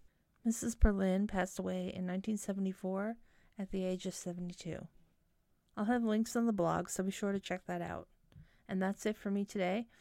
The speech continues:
If you have a topic that you want covered and it's something that I can cover in under ten minutes, drop me a line at newfoundpod at gmail dot com.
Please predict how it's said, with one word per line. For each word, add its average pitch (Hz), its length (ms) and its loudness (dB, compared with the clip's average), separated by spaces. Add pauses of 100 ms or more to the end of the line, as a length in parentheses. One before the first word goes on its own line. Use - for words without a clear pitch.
(260)
If 214 120 -2
you 220 60 4
have 240 120 2
a 262 40 -4
topic 202 560 0
that - 120 -4
you 220 100 -4
want 202 200 0
covered 220 400 -2 (320)
and 185 100 -4
it's 185 100 -4
something 196 420 0
that 180 120 2
I 180 120 2
can 190 160 -6
cover 190 360 0
in 175 200 -2
under 185 280 2
ten 185 280 2
minutes, 180 520 -4 (380)
drop 202 220 -6
me 226 120 2
a 240 80 2
line 180 360 2
at - 180 -8
newfoundpod 202 880 0
at 185 100 -6
gmail 190 400 -2
dot 175 220 -8
com. 170 300 -8